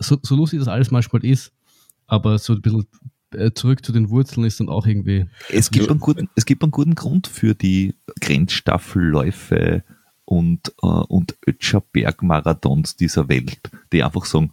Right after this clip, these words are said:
Speaker 2: „Hört's zu, da ist eine Strecken, äh, wir haben die lokalen, äh, Leute, äh, organisiert und es ist völlig wurscht, ob's da irgendwelche lustigen, großen internationalen, äh,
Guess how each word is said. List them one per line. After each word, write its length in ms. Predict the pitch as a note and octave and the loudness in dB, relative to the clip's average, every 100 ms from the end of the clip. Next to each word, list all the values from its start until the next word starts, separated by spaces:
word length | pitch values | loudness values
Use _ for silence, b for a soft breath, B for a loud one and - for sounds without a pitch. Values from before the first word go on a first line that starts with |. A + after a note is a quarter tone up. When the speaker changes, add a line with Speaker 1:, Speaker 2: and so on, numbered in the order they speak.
| b | b
Speaker 2:
„Hört's 240 | F#2+ E2+ - | -2 -2 -4
zu, 260 | E2 F2+ - b | 0 0 0 b
da 120 | - | 0
ist 120 | F2+ | 0
eine 60 | G2+ | -2
Strecken, 560 | - - - - A2+ C#3+ B B B - | -2 -4 -4 0 0 0 B B B -4
äh, 220 | F2+ F2 E2+ | 0 0 2
wir 140 | F2+ | 2
haben 180 | E2+ F2 | 2 0
die 60 | G2 | 0
lokalen, 720 | F2+ - - - F2 F#2+ G2+ | -2 -2 -2 0 2 2 0
äh, 920 | - F2+ G1+ G1+ G1+ G1+ - - - | -2 0 0 0 -2 -2 -2 0 0
Leute, 540 | E2+ C#2+ - G#2 G#2 - - | 0 0 0 0 0 -2 -2
äh, 40 | |
organisiert 880 | F#2 - - F#2 F#2 F2+ - E2+ - - B B B | 0 0 0 0 2 0 0 0 0 -4 B B B
und 120 | F#2+ | 0
es 120 | G2 G2 | 0 0
ist 60 | |
völlig 340 | - D#2 F#2+ E2+ | 0 0 0 0
wurscht, 340 | F2 B2+ - | 0 0 -2
ob's 160 | - - | -4 0
da 100 | D2+ | 0
irgendwelche 520 | D2+ D#2+ D#2 D2+ E2 | 0 0 0 0 0
lustigen, 500 | D#2+ E2 - E2+ F2+ | 0 -2 -2 0 0
großen 420 | - - - - | -2 -4 -2 0
internationalen, 1000 | - - E2 - - D#2 C#2 D2+ E2 D#2+ | -2 0 -2 0 0 0 0 0 0 0
äh, 240 | D#2+ D#2+ | 0 0